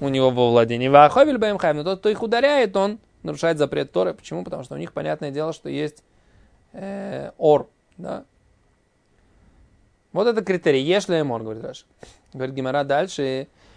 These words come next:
Диктания ховель бэм хаев, из того, что написано, что тот, кто их ударяет, он хаев, михлаль де ис ле ор, значит, у них есть кожа, под которой может собираться кровь. Монтана. Кто автор нашей Мишны? Омар Шмуэль бар, э, Раби Йоханан бен Нури. Автор нашей Мишны — это Раби Йоханан бен Нури, который в трактате «Хулин»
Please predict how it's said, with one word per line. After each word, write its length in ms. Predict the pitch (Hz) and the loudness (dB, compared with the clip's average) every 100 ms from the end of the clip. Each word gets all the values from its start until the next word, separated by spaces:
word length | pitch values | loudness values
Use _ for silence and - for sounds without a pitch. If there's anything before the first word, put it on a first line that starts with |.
| - | -12
Диктания 360 | 151 143 233 208 | -8 -2 0 2
ховель 180 | 170 156 | 2 2
бэм 180 | 156 156 | 0 2
хаев, 420 | 160 190 196 156 | 4 4 4 0
из 80 | 147 | -2
того, 120 | 185 | -6
что 80 | 202 | -6
написано, 320 | 190 175 151 | -8 -6 -4
что 140 | 156 | -4
тот, 180 | 147 160 | -4 -4
кто 100 | 156 | -2
их 120 | 151 | -4
ударяет, 400 | 156 147 147 143 | 2 6 6 6
он 120 | 143 139 | 0 -2
хаев, 360 | 185 180 147 | 4 4 4
михлаль 400 | 143 139 180 208 | -2 0 2 2
де 140 | 170 214 | 2 -4
ис 100 | 202 | 0
ле 80 | 214 | 4
ор, 280 | 240 277 | 6 4
значит, 280 | 147 160 185 | 0 -4 -2
у 40 | 185 | -6
них 160 | 175 | -2
есть 180 | 196 185 | -2 0
кожа, 320 | 262 277 190 | 6 6 6
под 120 | 143 | 0
которой 280 | - 127 147 | -2 0 0
может 260 | 151 156 - | 0 -4 -6
собираться 400 | 165 170 175 175 | 0 2 2 -2
кровь. 280 | 202 247 262 _ _ _ _ - | -2 -2 -4 _ _ _ _ 2
Монтана. 580 | 165 180 - 131 123 | 4 6 6 4 2
Кто 280 | 135 - 208 | -6 2 6
автор 260 | 196 190 165 | 6 4 0
нашей 300 | 160 147 139 | 0 -2 -6
Мишны? 340 | 120 131 139 - _ _ _ - | -8 -10 -16 -18 _ _ _ -4
Омар 240 | 143 180 | 0 0
Шмуэль 260 | 175 226 226 | 0 -2 2
бар, 380 | 226 220 185 - | 2 2 -2 -4
э, 200 | 170 170 | -2 2
Раби 200 | 190 214 | 2 2
Йоханан 320 | 247 240 233 | 0 0 -2
бен 140 | 247 | -2
Нури. 280 | 285 294 175 - | -2 -2 -6 -6
Автор 240 | 190 214 | -4 -2
нашей 240 | 208 180 180 | -4 -4 -4
Мишны — 220 | 160 147 | -6 -6
это 100 | 156 | -2
Раби 160 | 160 185 | 0 0
Йоханан 240 | 190 208 | -2 -2
бен 120 | 220 | 0
Нури, 120 | 294 | 0
который 220 | 180 160 160 | -2 -2 -2
в 80 | |
трактате 460 | - 165 226 240 220 | 0 0 0 -2 -2
«Хулин» 360 | 196 220 262 | -4 -2 -4